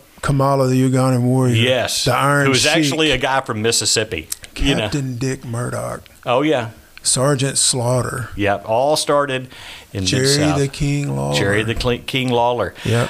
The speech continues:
Speaker 2: Uh, all of those names that you, that, that got to be household names in the eighties 'cause
Speaker 1: Yep.
Speaker 2: a lot of them went, ended up in, in, in W W F at the time.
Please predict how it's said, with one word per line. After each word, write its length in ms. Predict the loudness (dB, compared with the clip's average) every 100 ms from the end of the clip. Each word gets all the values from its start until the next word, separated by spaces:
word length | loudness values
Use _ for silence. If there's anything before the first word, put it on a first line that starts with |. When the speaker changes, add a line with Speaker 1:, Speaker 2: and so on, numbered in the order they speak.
| -4
Speaker 2:
Uh, 40 | -2
all 680 | 0 2 2 2 2 0
of 60 | 0
those 220 | 0 0
names 300 | 0 0 0
that 220 | -2 0
you, 260 | 0 0 0
that, 280 | 0 -2 -2
that 260 | -4 -2
got 180 | -2 -2
to 60 | -2
be 100 | -2
household 400 | -2 0 0 0
names 240 | -2 -2
in 60 | -2
the 80 | 0
eighties 380 | 0 -2 -4 -4
'cause 300 | -4 -2 -2
Speaker 1:
Yep. 100 | 0
Speaker 2:
a 40 |
lot 160 | 0 0
of 60 |
them 80 | -2
went, 180 | -4 -4
ended 300 | -4 -2 -2
up 160 | -2
in, 220 | -4 -6 -6
in, 220 | -8 -8
in 140 | -8 -2
W 260 | -2 -2
W 300 | -4 -4 -4 -4
F 340 | -2 -2 -4 -10
at 160 | -10
the 60 | -8
time. 340 | -8 -8 -8